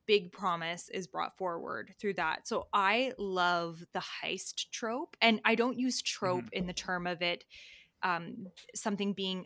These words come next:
Speaker 1: overused or hackneyed. Like, this is just a term in, in literary circles that we use to describe, um,
Speaker 2: Template.
Speaker 1: a, a theme or a, a typical thing that happens sometimes, like, to push the plot forward. So I love a good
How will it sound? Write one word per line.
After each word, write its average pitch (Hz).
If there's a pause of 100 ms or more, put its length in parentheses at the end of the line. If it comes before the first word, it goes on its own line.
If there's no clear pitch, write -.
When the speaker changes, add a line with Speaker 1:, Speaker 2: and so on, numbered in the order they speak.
Speaker 1:
overused 175
or 175
hackneyed. 190
Like, 185
this 185
is 185
just -
a 190
term 185
in, 185
in 185
literary 175
circles 190
that 180
we 170
use 170
to -
describe, 165 (600)
um, 170
Speaker 2:
Template. -
Speaker 1:
a, 202 (200)
a 175 (200)
theme 196 (200)
or 180
a, 185 (260)
a 196
typical 202
thing 190
that 180
happens 196
sometimes, 185
like, 190
to 208
push -
the 196
plot -
forward. 226
So 208
I 202
love 190
a 202
good 185